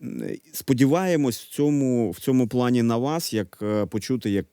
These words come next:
від бойового генерала, а, про реалістичну картину. І почнемо з того, що відбувається на Сході, особливо в районі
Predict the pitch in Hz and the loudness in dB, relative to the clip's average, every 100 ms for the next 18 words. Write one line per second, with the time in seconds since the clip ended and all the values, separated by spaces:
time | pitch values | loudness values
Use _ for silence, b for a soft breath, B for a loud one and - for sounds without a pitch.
0 | 92 98 92 113 117 110 104 90 92 101 | -6 -6 0 2 2 2 2 0 -2 -2
1 | 113 127 139 107 90 b b b b _ | -2 -2 -2 -4 -6 b b b b _
2 | 98 98 - 123 113 117 117 117 98 92 | -6 -4 2 4 6 4 2 -2 -4 -4
3 | 80 95 - 95 80 90 113 - 135 131 | -4 -6 -2 -2 0 -2 -4 -2 0 0
4 | 117 - 131 113 - 117 113 120 120 110 | -2 -2 -2 -2 -2 -2 0 2 2 0
5 | 120 117 113 - 160 117 101 - 98 113 | -2 -2 -2 0 2 2 0 0 -2 0
6 | 127 110 98 98 104 113 110 98 | 2 2 2 0 0 2 0 -2